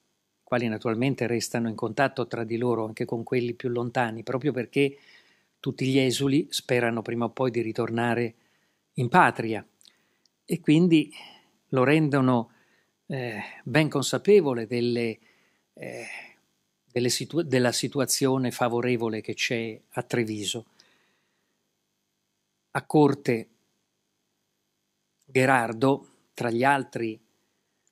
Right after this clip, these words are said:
ospita un poeta trovatore,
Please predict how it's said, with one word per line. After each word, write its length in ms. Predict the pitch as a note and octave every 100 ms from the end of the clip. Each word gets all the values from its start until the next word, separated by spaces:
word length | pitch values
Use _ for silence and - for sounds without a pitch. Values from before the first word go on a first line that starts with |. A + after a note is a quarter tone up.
| -
ospita 760 | C3+ C3 - B2 - A2+ A#2 - - - _ _ _ _ _ _ _ _ _ _
un 120 | - C#3+
poeta 380 | D#3 D#3 C#3
trovatore, 720 | B2+ B2+ B2+ G#3 F3+ A2+ G2+